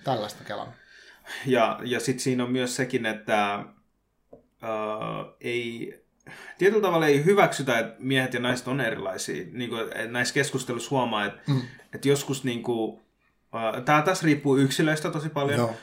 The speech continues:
Speaker 2: mut monesti, niinku, miehille pitää sanoa. Me ollaan vaan jotenkin daijui, tiiätsä. Mä, mä en itekään hiffaa monesti jotain asioita, ja mä oon sanonut mun vaimolle silleen, että hei, jos mä en ymmärrä,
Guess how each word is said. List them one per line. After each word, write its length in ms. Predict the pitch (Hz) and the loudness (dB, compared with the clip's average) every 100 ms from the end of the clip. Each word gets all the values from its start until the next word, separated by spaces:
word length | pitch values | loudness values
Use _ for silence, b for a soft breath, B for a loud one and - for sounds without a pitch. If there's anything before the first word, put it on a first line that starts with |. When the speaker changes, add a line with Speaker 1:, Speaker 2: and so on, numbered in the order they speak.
| - | -8
Speaker 2:
mut 120 | 120 131 | -2 0
monesti, 340 | 190 202 165 | 2 2 0
niinku, 220 | 147 139 | -2 -2
miehille 320 | 147 165 151 | 0 0 0
pitää 240 | - 147 147 | -2 -4 -4
sanoa. 380 | 226 214 - - | -2 -4 -6 -2
Me 100 | 135 | 2
ollaan 240 | 156 160 156 | 4 4 6
vaan 140 | 160 | 6
jotenkin 260 | 156 147 147 | 4 0 4
daijui, 380 | 185 127 104 | 6 6 2
tiiätsä. 260 | 104 113 131 | 2 0 0
Mä, 140 | 139 - | -2 4
mä 160 | 160 | 6
en 80 | 185 | 6
itekään 400 | 202 208 - 127 | 4 2 2 4
hiffaa 340 | 180 202 - 107 | 4 2 2 2
monesti 360 | 120 113 - | 0 -2 -2
jotain 220 | 107 110 | -2 0
asioita, 400 | 135 - 104 98 | 0 0 -2 -2
ja 40 | 110 | -4
mä 80 | 123 | -2
oon 60 | |
sanonut 360 | 127 175 117 104 | 0 0 0 -2
mun 140 | 107 | -2
vaimolle 340 | 123 120 104 101 | 0 0 -2 -6
silleen, 220 | 120 101 | -4 -6
että 80 | - | -2
hei, 80 | 117 | -2
jos 160 | 104 - | -2 0
mä 100 | 160 | 0
en 60 | |
ymmärrä, 320 | 170 127 113 | 2 2 2